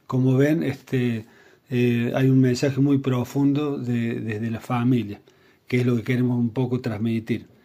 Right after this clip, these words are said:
Eh, y grandes amigos como el baterista que nos acompaña, Gustavo Tosco, y un,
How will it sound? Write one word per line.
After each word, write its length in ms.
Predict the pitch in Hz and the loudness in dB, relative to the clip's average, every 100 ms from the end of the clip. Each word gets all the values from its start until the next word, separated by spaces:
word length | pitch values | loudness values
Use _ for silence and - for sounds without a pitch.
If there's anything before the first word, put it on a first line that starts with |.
| _ _ _ _ - | _ _ _ _ -4
Eh, 520 | 131 127 120 117 120 | 0 2 2 2 -2
y 380 | 135 123 123 120 | 0 0 2 2
grandes 400 | 120 143 147 135 | 2 2 4 2
amigos 480 | 131 127 139 147 139 | 2 2 2 2 0
como 640 | 139 120 117 113 110 113 123 123 120 | 0 0 0 -2 -6 -6 -8 -10 -8
el 260 | 113 110 | -8 -6
baterista 600 | 110 117 120 120 131 131 117 | -4 -4 -2 0 0 0 -2
que 60 | |
nos 180 | 117 117 | -2 -4
acompaña, 600 | - 117 117 139 135 120 | -4 -4 -2 0 2 0
Gustavo 480 | 113 107 131 123 117 | -2 -4 -4 -4 -4
Tosco, 540 | 147 139 - 170 180 - _ - - _ | -4 -6 -6 -8 -8 -12 _ -20 -20 _
y 240 | 135 135 139 | 2 4 4
un, 640 | 160 147 147 135 139 139 | 4 2 4 2 0 -6